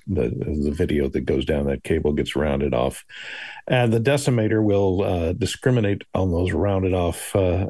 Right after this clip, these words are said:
and reclock, reclock the incoming video. So that's how the decimator can correct it at the far end. And so it's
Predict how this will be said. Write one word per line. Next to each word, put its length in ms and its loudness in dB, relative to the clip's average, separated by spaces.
and 180 -2
reclock, 680 0
reclock 520 0
the 100 0
incoming 420 -2
video. 360 0
So 160 -2
that's 240 -2
how 180 2
the 100 -2
decimator 600 -2
can 160 -8
correct 340 0
it 80 -4
at 160 -4
the 80 -10
far 380 0
end. 240 -6
And 180 0
so 120 2
it's 260 -2